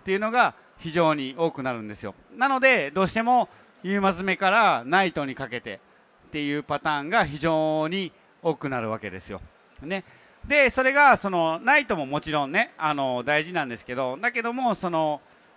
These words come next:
僕自身が、えー、もう、どうやろう、五年近くになるんかな。えー、夜の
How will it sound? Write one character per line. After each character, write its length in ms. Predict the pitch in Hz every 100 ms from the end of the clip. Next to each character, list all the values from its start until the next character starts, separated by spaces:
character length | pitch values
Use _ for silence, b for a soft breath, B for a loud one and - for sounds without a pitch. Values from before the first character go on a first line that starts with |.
| -
僕 640 | 196 226 247 240 240 233
自 180 | 214 196
身 100 | 208
が、 260 | 170 135 127
え 160 | 127
ー、 20 | 123
も 400 | 185 190 135 120
う、 40 | 131
ど 80 | 160
う 20 |
や 80 | 123
ろ 160 | 95 - _ _ _ _ _ _ -
う、 60 | -
五 160 | 135 185
年 400 | 196 196 190 -
近 240 | - 196
く 120 | -
に 100 | 131
な 120 | 120 135
る 120 | 117
ん 80 | 98
か 120 | 101
な。 180 | 131 - b b _
え 1400 | 131 127 120 113 110 110 107 104 104 101 101 98 98 98
ー、 40 | 127
夜 220 | 156 160
の 260 | 135 101